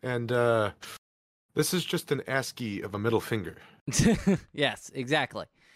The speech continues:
Speaker 2: Uh, that, that's coming out of your, the fax machine that we definitely all have. Uh, the Reading Ent-, Entertainment fax system I have set up at everybody's house.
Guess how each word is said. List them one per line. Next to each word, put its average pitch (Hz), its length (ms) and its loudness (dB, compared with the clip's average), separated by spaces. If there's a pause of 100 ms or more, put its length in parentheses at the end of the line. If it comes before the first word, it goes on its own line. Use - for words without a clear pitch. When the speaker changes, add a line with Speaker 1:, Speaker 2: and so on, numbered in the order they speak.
(220)
Speaker 2:
Uh, 120 260 4
that, 135 280 2
that's 143 260 0
coming 165 280 0
out 156 160 2
of 139 140 2
your, 123 360 2
the 123 180 -4
fax 156 380 -2
machine 120 460 -4
that 113 120 -4
we 117 120 -6
definitely 123 480 -2
all 123 240 0
have. 110 400 -2 (840)
Uh, 107 260 0
the 117 140 0
Reading 139 340 2
Ent-, 127 260 0 (100)
Entertainment 135 640 0
fax 147 400 -2
system 123 440 -6
I 117 100 0
have 117 200 0
set 123 200 0
up 117 140 -4
at 110 100 0
everybody's 104 460 0
house. 98 400 -2